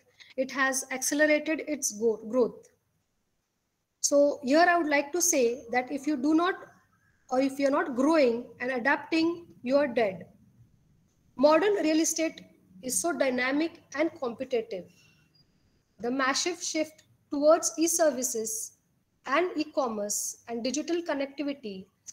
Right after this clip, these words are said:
are redefining what resilient means in the twenty-first century. If covid nineteen has taught us anything, it is that this pandemic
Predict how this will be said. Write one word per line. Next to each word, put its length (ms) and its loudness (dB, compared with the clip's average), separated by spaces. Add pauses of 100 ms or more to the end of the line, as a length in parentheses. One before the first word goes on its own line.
(280)
are 140 2
redefining 840 -2
what 320 -2
resilient 540 -2
means 720 -6 (140)
in 80 -6
the 60 -2
twenty-first 560 -6
century. 500 -12 (1600)
If 240 -4
covid 340 2
nineteen 600 0 (220)
has 240 -8
taught 260 -2
us 240 -6
anything, 520 -2 (580)
it 120 -2
is 460 0 (100)
that 180 -6
this 300 0
pandemic 560 -2